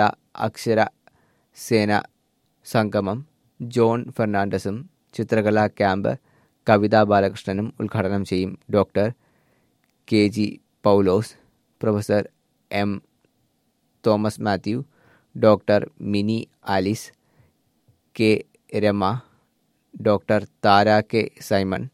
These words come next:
ഡോക്ടർ എം ഐ പുന്നൂസ് എന്നിവർ പങ്കെടുക്കും. ലൈബ്രറിയൻ സംഗമം, അക്ഷരശ്ലോക സദസ്സ്, ദേശകവിതകളുടെ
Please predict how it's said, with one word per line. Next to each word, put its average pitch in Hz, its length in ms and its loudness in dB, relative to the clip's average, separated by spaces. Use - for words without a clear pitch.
ഡോക്ടർ 110 440 0
എം 107 280 0
ഐ 104 120 2
പുന്നൂസ് 107 500 -4
എന്നിവർ 104 420 0
പങ്കെടുക്കും. 98 520 -2
ലൈബ്രറിയൻ 104 680 2
സംഗമം, 101 480 -6
അക്ഷരശ്ലോക 110 760 0
സദസ്സ്, 95 440 -2
ദേശകവിതകളുടെ 104 1000 0